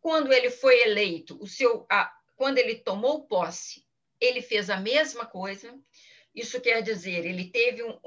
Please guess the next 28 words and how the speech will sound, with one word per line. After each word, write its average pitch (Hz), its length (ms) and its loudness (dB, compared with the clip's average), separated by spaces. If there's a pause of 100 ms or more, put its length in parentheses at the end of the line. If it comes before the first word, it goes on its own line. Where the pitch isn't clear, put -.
(120)
é, 190 340 4
um 214 100 -10
momento 208 400 -6
em - 40 -10
que 240 60 -4
ele 202 120 -4
tomou 190 300 -8
posse 175 340 -4
oficialmente 226 840 -4
em 202 40 -6
Brasília 165 680 -6
e 208 100 -8
ele 185 140 -6
falou 170 320 -6
para 165 300 -4
todo 247 400 -2
o 196 60 -16
seu 175 340 -10
eleitorado, 156 760 -6 (400)
para 180 180 -2
toda, 214 300 0 (160)
toda 214 280 -4
a 165 80 -4
população 175 600 -8
brasileira, 160 640 -8
perdão. 175 400 -14 (360)
Imediatamente 269 960 2
depois, 220 840 0